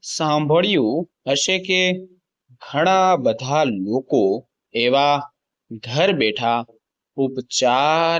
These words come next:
કરતા હોય છે કે તમે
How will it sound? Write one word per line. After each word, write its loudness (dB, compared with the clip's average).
કરતા 0
હોય 2
છે -2
કે 0
તમે 2